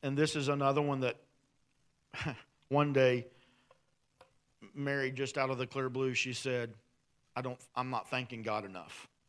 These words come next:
I'm, I'm asking him too much. I'm asking for him to do too much, and I'm not thanking him enough."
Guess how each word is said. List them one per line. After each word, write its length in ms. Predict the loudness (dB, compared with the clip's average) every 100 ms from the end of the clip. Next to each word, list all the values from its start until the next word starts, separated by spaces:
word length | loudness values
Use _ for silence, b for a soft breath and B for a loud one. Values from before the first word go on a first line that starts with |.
| _ _ _ _ _ _
I'm, 160 | -8 -6
I'm 160 | -6 -2
asking 420 | -2 -2 -4 -6
him 180 | -8 -8
too 160 | -6 -6
much. 360 | -6 -8 -8
I'm 140 | -8 -4
asking 500 | -2 -2 -4 -10 -10
for 120 | -8
him 140 | -6
to 80 | -6
do 180 | -6 -6
too 160 | -4
much, 320 | -4 -4 -2 -4
and 80 |
I'm 120 | -6 -4
not 200 | -6 -4
thanking 360 | -6 -6 -10
him 180 | -10 -10
enough." 380 | -10 -12 -14